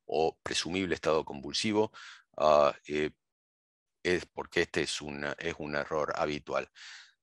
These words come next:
Eh, fenitoína o fosfenitoína, veinte miligramos por kilogramo, valprocac-, eh, ácido valproico, cuarenta miligramos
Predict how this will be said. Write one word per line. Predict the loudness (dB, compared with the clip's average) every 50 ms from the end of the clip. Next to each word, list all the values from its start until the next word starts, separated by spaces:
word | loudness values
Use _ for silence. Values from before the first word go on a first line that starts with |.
| _ _ _ _ _ _
Eh, | 2 2 2 2 2 0
fenitoína | 0 0 0 0 0 2 4 4 6 6 6 6 8 8 8 8
o | 8 6 2 0 -2
fosfenitoína, | 0 0 0 0 0 -4 -4 -4 -2 -2 0 0 2 4 4 4 2 _ _ _ _ _ _
veinte | 2 4 6 6 6 4 4 4 2
miligramos | 4 2 0 2 4 4 4 4 2 -4 -6
por | -6 -6
kilogramo, | -4 -4 -2 2 6 8 8 10 8 8 6 4 4 4 0 -4 _ _ _ _ _
valprocac-, | 4 6 8 8 8 4 -2 -4 4 6 6 6 6 2 -4
eh, | -2 -2 -2 -2 -2 -4 6 8
ácido | 8 8 8 4 4 6
valproico, | 6 4 4 2 0 0 0 0 -2 -2 -2
cuarenta | 2 4 4 4 4 4 2 0
miligramos | 0 2 2 4 6 6 6 4 2 -4